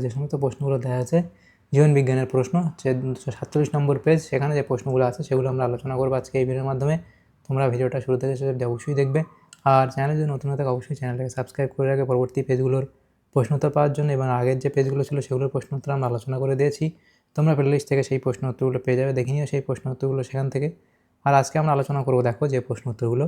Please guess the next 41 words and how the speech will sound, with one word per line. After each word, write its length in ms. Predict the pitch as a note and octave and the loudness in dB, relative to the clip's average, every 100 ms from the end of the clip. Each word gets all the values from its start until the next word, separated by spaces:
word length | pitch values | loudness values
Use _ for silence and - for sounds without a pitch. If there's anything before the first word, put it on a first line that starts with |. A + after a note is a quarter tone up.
| E3+ _ _ _ _ - | -4 _ _ _ _ -10
সেগুলো 340 | - B2+ C#3+ B2+ | 0 2 4 4
হলো 120 | C#3 E3 - _ _ _ - | 2 0 -8 _ _ _ -6
এখানে 220 | C3 C#3 C3+ | 0 2 4
বিভাগ 240 | C3+ C3+ B2+ | 4 4 2
ক, 20 | B2 | 2
খ 60 | C3+ C3 | 2 2
এবং 160 | B2+ | 2
গ, 60 | C3 B2+ | 2 0
অর্থাৎ 180 | - C3 B2+ | 0 2 2
এক 60 | C3 D#3 | 2 -2
এমসিকিউ 400 | B2+ D3 C3 C#3+ | -4 -4 0 2
এবং 140 | C3 B2 | 2 0
এসকিউ 220 | C#3 B2+ | -2 -2
টাইপসের 280 | B2+ B2 B2+ | -2 -2 -8
প্রশ্ন, 160 | C3 E3 C3 | -6 -4 -4
এক 60 | C3+ | -4
নম্বর 140 | B2+ B2+ | -4 -2
এবং 100 | B2 | -2
দুই 80 | A#2+ | -4
নম্বর 140 | A#2+ | -6
প্রশ্ন, 160 | A#2 - B2 | -8 -8 -6
মানে 100 | A#2+ | -6
প্রশ্নগুলো 440 | B2 - B2+ C3 | -10 -8 -6 -4
আমরা 160 | C3 D#3+ | -2 -2
আলোচনা 240 | C3 B2 B2 | -4 -4 -4
করবো 140 | B2 B2 | -4 -4
আজকে। 180 | A#2+ D#3+ E3+ - _ _ _ - | -6 -6 -6 -8 _ _ _ -8
তো 40 | C3+ | -2
এই 100 | C#3 | 0
প্রশ্ন 200 | C#3+ E3 | 0 0
উত্তর 160 | D#3 D#3+ | 0 2
পিডিএফ 200 | D3+ D3+ D3+ | 2 2 2
তোমরা 200 | D3 C#3+ | 0 0
পেয়ে 180 | C3+ C3 | 2 0
যাবে 100 | C#3 | 0
আমাদের 260 | C3 B2+ B2+ | 0 -2 0
Telegram, 440 | B2 B2 B2 B2+ - _ _ _ _ - | 0 0 0 -2 -8 _ _ _ _ -4
আমাদের 300 | B2 B2 B2 | 0 2 2
যে 160 | B2 B2 | 4 4
WhatsApp 340 | A#2+ A#2 B2+ - | 4 2 -4 -2
চ্যানেল 220 | C3 | -2